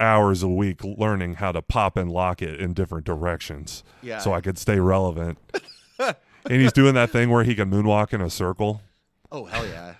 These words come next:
Speaker 1: And people are like, "Oh." And he's like, "Yeah."
Speaker 2: There, he, he, like, chal-, like, he, Tom shows up in the next episode and challenges Roger to a dance-off.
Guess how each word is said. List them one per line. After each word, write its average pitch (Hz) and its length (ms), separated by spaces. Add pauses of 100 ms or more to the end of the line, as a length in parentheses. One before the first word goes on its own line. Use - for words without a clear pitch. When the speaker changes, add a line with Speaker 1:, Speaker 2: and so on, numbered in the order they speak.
(140)
Speaker 1:
And 110 100
people 123 240
are 107 60
like, 101 240
"Oh." 113 1200
And 82 100
he's 92 160
like, 80 200
"Yeah." 78 340 (640)
Speaker 2:
There, 143 340
he, 151 220
he, 143 100
like, 143 140
chal-, 139 260
like, 127 160 (160)
he, 131 120 (120)
Tom 139 240
shows 135 280
up 120 180
in 120 80
the 110 80
next 113 260
episode 110 340
and 98 100
challenges 104 440
Roger 98 360
to 117 160
a 98 40
dance-off. 104 600